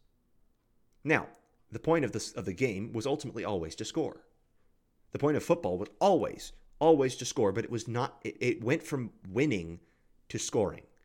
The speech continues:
It went from, "I want to win the game by scoring more points," to,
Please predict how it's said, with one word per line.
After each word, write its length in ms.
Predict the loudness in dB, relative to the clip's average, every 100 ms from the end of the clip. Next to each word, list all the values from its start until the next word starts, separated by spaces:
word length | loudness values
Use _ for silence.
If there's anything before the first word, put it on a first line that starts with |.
| _ _ -14 -2
It 140 | 2
went 160 | 2 0
from, 160 | -4 -2
"I 180 | 0 2
want 260 | 2 -2 -4
to 80 | -6
win 220 | -4 -4
the 80 | -2
game 220 | -2 -2
by 100 | -4
scoring 400 | -2 -2 -2 -2
more 120 | -4
points," 560 | -2 -4 -4 -6 -10 -10 -8
to, 380 | -2 0 0